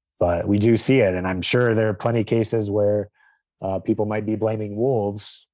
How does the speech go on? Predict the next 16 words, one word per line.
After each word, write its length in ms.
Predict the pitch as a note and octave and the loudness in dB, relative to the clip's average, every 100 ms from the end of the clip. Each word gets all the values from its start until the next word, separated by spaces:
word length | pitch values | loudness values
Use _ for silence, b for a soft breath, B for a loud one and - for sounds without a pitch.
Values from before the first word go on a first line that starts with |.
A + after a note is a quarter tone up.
| E3+ - | -20 -8
for 200 | G#2 F#2 | -6 -4
times 440 | G2+ G2+ G2 F#2+ | -4 -4 -4 -2
where 460 | G2 G2 G2 F#2 b b b _ - | 0 2 0 -2 b b b _ -2
cougars 760 | A2+ G#2+ G#2 G2+ G2+ G2 F#2+ | 0 2 2 0 0 -2 -6
or 540 | - G2+ F#2+ F#2+ F#2 - - | -8 -6 -4 -4 -6 -8 -4
bears 340 | G#2 G#2+ F2 | -2 -4 -6
might 200 | F#2 F#2 | -10 -6
actually 280 | F#2 - F2+ | -6 -6 -6
be 140 | F#2 | -6
the 120 | F2 | -6
culprit, 480 | - F#2 - E2 D#2 _ _ _ | -2 -2 -4 -8 -12 _ _ _
um, 200 | F2+ E2+ | -12 -10
in 60 | F2+ | -10
these 180 | F2+ F2+ | -6 -2
livestock 480 | E2+ D#2+ D#2+ E2 | -2 -4 -8 -8
incidents. 580 | F2 E2+ - - B2+ - | -8 -8 -8 -10 -12 -14